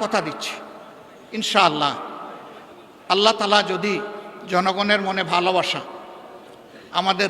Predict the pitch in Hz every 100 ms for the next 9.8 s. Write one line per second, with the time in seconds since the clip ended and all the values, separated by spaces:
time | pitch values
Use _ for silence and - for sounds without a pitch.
0 | 202 180 185 - 170 165 - 170 185 180
1 | 180 180 151 120 120 - - - - -
2 | - - - - 170 190 196 190 185 202
3 | 202 202 208 202 208 190 190 185 175 180
4 | - 165 165 160 185 220 - - - -
5 | - 151 185 190 190 190 202 202 226 220
6 | 202 202 214 214 208 190 208 175 175 170
7 | 196 190 175 185 180 180 190 180 165 170
8 | 190 160 165 170 170 151 156 160 147 160
9 | 135 113 113 - - - -